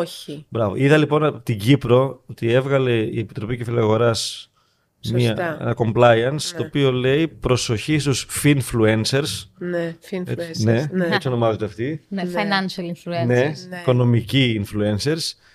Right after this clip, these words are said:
Speaker 2: Και το περιγράφει μάλιστα, άνθρωποι που βγαίνουν στο διαδίκτυο και χωρίς να έχουν ειδικές άδειες,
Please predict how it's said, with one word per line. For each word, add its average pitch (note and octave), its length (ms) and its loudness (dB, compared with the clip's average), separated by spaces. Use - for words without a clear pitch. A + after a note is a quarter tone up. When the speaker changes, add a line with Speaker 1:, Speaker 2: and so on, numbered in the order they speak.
Speaker 2:
Και - 100 -8
το B2+ 80 0
περιγράφει C3 520 4
μάλιστα, A#2 400 0
άνθρωποι C#3+ 320 0
που C#3+ 180 -2
βγαίνουν B2+ 340 2
στο A#2+ 120 -8
διαδίκτυο A#2+ 840 0
και A#2+ 180 -8
χωρίς A#2+ 560 0
να A2+ 120 -4
έχουν A2 220 -4
ειδικές G#2+ 400 -4
άδειες, D#3 680 0